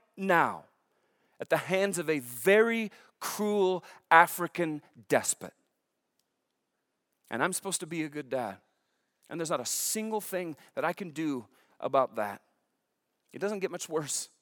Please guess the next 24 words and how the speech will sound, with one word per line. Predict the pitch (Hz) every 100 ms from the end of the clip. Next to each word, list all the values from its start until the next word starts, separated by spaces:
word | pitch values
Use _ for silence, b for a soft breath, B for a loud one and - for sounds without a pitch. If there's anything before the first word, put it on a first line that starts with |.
| _ _
honestly. | - 127 104 - 65 - _ _ _ _ _ _ _ _ _ _ _ _ _ _ _ _
Talk | 185
about | 180 147
a |
fail | - - 165 185 180
kind | 165 156
of | 143
moment. | 131 110 82 _ _ _ _ _ _ _ _ _ _
What | - 143
kind | 214
of | 185
dad | 170 185
are | 165
you, | 120 95
Brian? | 95 85 - _ _ _ -
Really? | 170 143 90 _ _ _ _ _ _ _ _ _ _ _ -
And | 143
I |
talk | 156 226
to | 233
people | 196 226 190
all | 196
the | 190
time, | - 175 131